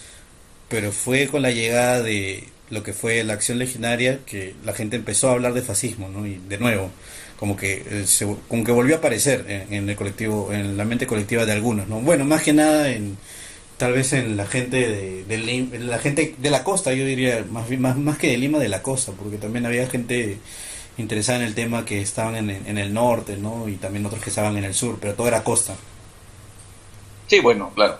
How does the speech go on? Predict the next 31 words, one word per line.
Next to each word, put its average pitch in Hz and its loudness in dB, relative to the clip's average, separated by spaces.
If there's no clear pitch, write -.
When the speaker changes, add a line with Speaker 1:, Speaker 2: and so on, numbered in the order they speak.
Speaker 2:
Arequipa 104 2
siendo 110 -2
la 104 -20
excepción, - 2
¿no? 98 2
La, - -12
la - -12
sierra, 98 -6
la - -8
sierra, 98 4
digamos, 73 0
chica. - 0
Pero 117 8
sí, 175 4
sí, - 6
efectivamente, 113 -2
¿no? 120 2
El, 104 0
el, 104 2
el 101 -2
término, 160 0
pues, 107 2
vuelve 123 6
a 123 4
tomar 117 6
protagonismo, 104 -2
eh, - 4
en 101 2
el 101 0
dos 101 2
mil 113 2